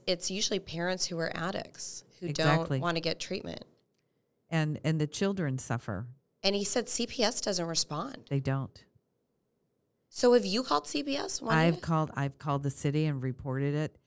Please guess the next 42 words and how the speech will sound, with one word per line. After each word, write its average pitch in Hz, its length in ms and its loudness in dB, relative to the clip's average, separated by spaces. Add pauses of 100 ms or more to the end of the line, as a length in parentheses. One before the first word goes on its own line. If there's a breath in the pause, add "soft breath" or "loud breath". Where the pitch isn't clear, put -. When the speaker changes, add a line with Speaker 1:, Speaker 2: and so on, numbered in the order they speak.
(320)
Speaker 2:
and 127 240 -2
they've 123 200 -2
asked, 127 440 -2 (560)
you 135 140 -6
know, 117 160 0
"Did 120 220 -2
I 120 60 0
see 123 240 -8
a 123 60 -6
child?" 139 440 -4
"Yes, 113 280 -6
I 120 80 -4
did." 117 380 -8 (560)
And 117 460 -2
I 123 100 -2
gave 120 240 0
a 120 60 -2
description 120 640 -4
of 110 100 -4
the 113 100 -6
child 120 440 -2
and 113 220 -4
what 120 180 -4 (720)
the 123 60 -4
area 117 440 -4
where 110 220 -6
they 107 160 -4
are. 110 340 -8 (540)
And 131 320 -2 (380)
after 147 320 0
that, 165 280 0
there's 135 240 -4
not 147 160 0
anything 147 340 -6
really 139 320 0
I 131 100 0
can 131 200 -2
do. 127 480 -4 (380)
You 143 120 -8
know, 139 320 -2
I 143 100 0
mean, 143 340 -2